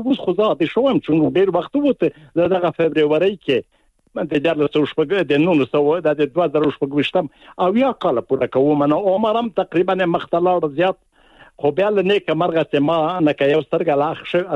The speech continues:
سترګې اخیستل شوې دي، موږ مقاومت وکړو. بیا ډېر څه د موږ په برخه شوي دي، ښه کورنۍ، په حساب صالح اولادونه، یوه همرزمه او یا فعاله، یا د ژوند په چارو کې ملګری تر پایه،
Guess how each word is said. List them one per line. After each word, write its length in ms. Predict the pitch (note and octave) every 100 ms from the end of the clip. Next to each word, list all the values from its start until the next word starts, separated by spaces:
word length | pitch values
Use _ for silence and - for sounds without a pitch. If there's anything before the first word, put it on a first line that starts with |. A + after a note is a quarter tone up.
| C3+
سترګې 220 | E3 D#3
اخیستل 300 | C#3 - C#3 -
شوې 220 | A3+ C4+ A3
دي، 100 | G#3+ - - - F3+
موږ 100 | E3+ D#3+
مقاومت 500 | D3+ D#3+ F3+ A#3 G#3+
وکړو. 280 | A#3 G#3 G#3 F#3 D#3 C3+
بیا 160 | E3 G#3+
ډېر 280 | F#3+ B3+ D4 -
څه 280 | - A#3+ D#3+ - _ _ _ _ _ - E3
د 40 |
موږ 200 | D3+ D3 -
په 60 | C#3
برخه 200 | C#3+ -
شوي 360 | C#3+ E3 D#3+ C3+
دي، 200 | - B2 - - - -
ښه 120 | E3+ D3+
کورنۍ، 760 | D3 C#3+ C#3+ D3 C#3+ C3 F#3+ -
په 60 | C3+ C3
حساب 240 | - C3 - -
صالح 340 | C3+ C#3+ C#3+ D3+
اولادونه، 640 | B2+ C3 B2 F#3 C#3 A2+ - - - _
یوه 340 | C3 C3+ C#3+ C3+ G#3+ F3+ G3 D#3+
همرزمه 580 | C#3 C#3 E3+ A#2+ C#3 C3
او 120 | A#2+
یا 180 | C3+ A#2 -
فعاله، 640 | C3 G3+ F3+ D#3+ C#3 C3
یا 180 | C3 C3
د 300 | - - C3
ژوند 180 | C#3+ D#3+ -
په 60 |
چارو 320 | - D3+ C#3+
کې 180 | C3+ C3+ B2+
ملګری 360 | B2 E3+ E3 A#2
تر 120 | C#3+
پایه، 360 | C3+ F#3+ G3+